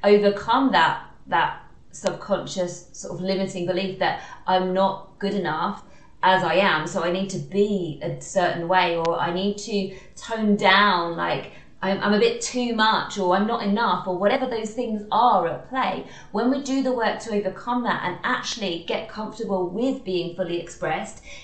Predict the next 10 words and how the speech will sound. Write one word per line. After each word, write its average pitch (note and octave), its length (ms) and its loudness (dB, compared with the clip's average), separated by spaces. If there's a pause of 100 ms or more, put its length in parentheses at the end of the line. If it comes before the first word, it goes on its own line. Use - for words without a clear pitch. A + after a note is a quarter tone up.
(120)
in F#3+ 160 2
our E3+ 200 2
content F3 640 -4
and G3+ 120 0
the F#3+ 80 2
way F#3 260 2
we G3 100 0
show F3 200 -4
up E3 200 -6
online, E3+ 480 -6